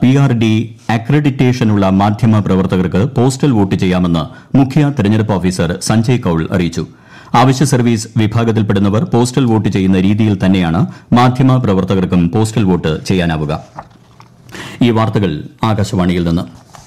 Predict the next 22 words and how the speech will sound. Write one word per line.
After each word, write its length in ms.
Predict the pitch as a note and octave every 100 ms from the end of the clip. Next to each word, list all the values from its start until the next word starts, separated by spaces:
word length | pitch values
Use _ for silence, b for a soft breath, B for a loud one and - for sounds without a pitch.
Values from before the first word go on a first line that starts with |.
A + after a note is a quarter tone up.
| B B B B B B -
ഇടുക്കി 540 | G3+ B3 B3 A3 G3+ -
സ്പ്രിംഗ് 400 | - - G3 F#3+
വാലിയിലെ 500 | F3 D#3 C3+ B2 A#2+ A2
അക്രമകാരിയായ 760 | B2+ D#3+ D3+ C3 A#2+ A2+ A2
കാട്ടുപോത്തിനെ 680 | G#2+ G#2+ B2+ A#2+ G#2 G2+ F#2+
കാട്ടിലേക്ക് 460 | G#2+ G#2+ A#2+ G#2+ G2
തുരത്താൻ 460 | F#2 G2 E2 D#2 -
ചീഫ് 320 | - C3 C3+ -
വൈൽഡ് 360 | G2+ G#2+ A#2+ B2+
ലൈഫ് 180 | A2 G2
വാർഡൻ 320 | F#2 F2 D2+
ഉത്തരവിട്ടു. 500 | A#2+ G#2+ F#2 D#2+ F2 - B B B A#2+
അതിന് 240 | A2+ A2
കഴിഞ്ഞില്ലെങ്കിൽ 600 | A2 A#2 B2+ G2+ F#2+ F#2 - A2
മയക്കുവെടി 460 | A#2 B2+ D3 G#2+
വയ്ക്കാനും 480 | G2 G2 F#2 E2 D#2
നിർദ്ദേശമുണ്ട്. 540 | B2 G2+ F#2+ F#2 E2 F#2 - B B B B D#3+
ഇന്ന് 220 | F3+ F#3
രാവിലെ 320 | D3+ C#3 C3
സ്പ്രിംഗ് 360 | B2+ D3 D#3+ D#3+
വാലിയിലെ 540 | C#3 B2 A2 A2+ E3+ -
മുല്ലമല 580 | C3 C#3+ D#3+ C3 A2+